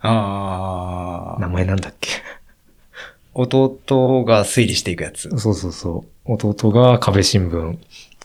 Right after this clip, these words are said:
Speaker 2: 作るっていう話で、
Speaker 1: あー。
Speaker 2: あの、本当の真相を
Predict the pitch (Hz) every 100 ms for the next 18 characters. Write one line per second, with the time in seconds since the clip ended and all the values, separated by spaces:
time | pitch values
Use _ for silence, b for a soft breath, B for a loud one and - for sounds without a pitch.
0 | - - - 85 82 - 82 82 85 104
1 | 104 127 113 98 87 85 80 80 71 98
2 | - _ _ - 98 90 85 85 82 87
3 | - - - 113 101 - 98 98 110 -
4 | 92 - 92 90 107 117 -